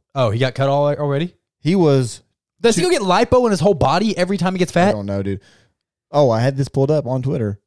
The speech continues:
Speaker 2: ready to talk about it, never did. Uh, Jackson Holliday, son of Matt Holliday, this summer hit, uh, six eighty-five batting average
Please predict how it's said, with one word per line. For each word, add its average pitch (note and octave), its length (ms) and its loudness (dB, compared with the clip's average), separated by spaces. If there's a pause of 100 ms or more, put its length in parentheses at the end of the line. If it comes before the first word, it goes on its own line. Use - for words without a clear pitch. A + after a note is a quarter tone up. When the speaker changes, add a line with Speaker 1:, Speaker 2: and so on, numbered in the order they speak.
(200)
Speaker 2:
ready B2 220 -2
to A2 60 -8
talk C3+ 160 -4
about G#2+ 180 -4
it, A2 40 -8
never A2+ 180 -6
did. A#2+ 340 -4 (140)
Uh, G#2 160 -4
Jackson B2 360 -4
Holliday, C3 300 -2
son A#2+ 180 -6
of A2 60 -6
Matt B2+ 200 -6
Holliday, G2+ 460 -6 (540)
this A2 160 -8
summer A2 220 -6
hit, A2 240 -4
uh, G#2 180 -4 (300)
six - 320 -4
eighty-five D#3+ 760 0 (160)
batting A#2+ 280 -2
average G2+ 480 -8